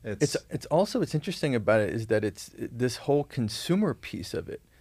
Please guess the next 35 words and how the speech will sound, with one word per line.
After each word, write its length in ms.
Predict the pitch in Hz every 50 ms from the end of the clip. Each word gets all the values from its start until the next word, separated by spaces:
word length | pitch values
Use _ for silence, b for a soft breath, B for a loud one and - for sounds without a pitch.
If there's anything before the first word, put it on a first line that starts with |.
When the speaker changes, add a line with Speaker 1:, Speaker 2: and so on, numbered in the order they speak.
| b b
Speaker 2:
so 180 | - - 127 123
we're 180 | 117 120 120
consuming 680 | - - 123 110 - - - - 165 170 175 165 151
each 220 | 131 123 113 - -
other 480 | - 131 139 127 110 90 87 - - -
as 200 | 113 110 110 -
though 420 | 107 110 107 101 98 101 98 - -
we're 300 | 104 107 110 104 104 - -
objects 680 | - 120 123 135 123 113 - 92 80 78 - - - -
or 120 | - 104 98
some 220 | - - 113 107
kind 260 | - - - 98 95
of, 100 | 95 98 - - -
you 100 | 120 113
know, 120 | 95 98
then 220 | 104 101 113 120 131
we're 100 | 127 127
disposing, 800 | 110 117 110 - - - - 123 123 147 147 120 104 87 90 95
because 280 | 92 95 - 101 98
if 140 | 107 101 -
you 60 | 101
have 180 | 104 113 110 101
this 180 | 104 104 101 -
idea 520 | - 117 104 101 104 - 117 117 123 120
of 160 | 113 101 - -
that 200 | - 113 104 - -
another 300 | 117 113 107 107 110 104
person 400 | - - - 120 117 - 117 104
is 100 | 95 -
just 220 | - 107 - -
a 40 | 110
consu-, 580 | - - - - 90 - - - - 123 - B B B B B -
something 380 | - - 117 - - 110 101
to 140 | 98 - 117
consume, 760 | - - 113 95 92 - - - 147 139 117 78 82 113 120